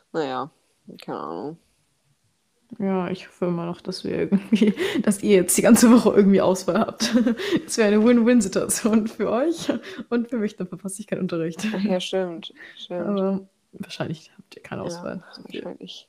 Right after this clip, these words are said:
Speaker 1: nicht. Aber, naja, egal. Keine Ahnung, ich weiß auch nicht. Es ist halt einfach ein bisschen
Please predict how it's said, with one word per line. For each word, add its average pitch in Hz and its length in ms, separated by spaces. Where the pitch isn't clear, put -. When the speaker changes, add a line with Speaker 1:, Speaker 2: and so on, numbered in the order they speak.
Speaker 1:
nicht. 214 280
Aber, 156 460
naja, 151 420
egal. 156 520
Keine 156 160
Ahnung, 160 320
ich 156 140
weiß 165 160
auch 123 100
nicht. 170 360
Es - 160
ist 170 180
halt 170 140
einfach 170 280
ein 175 100
bisschen 170 580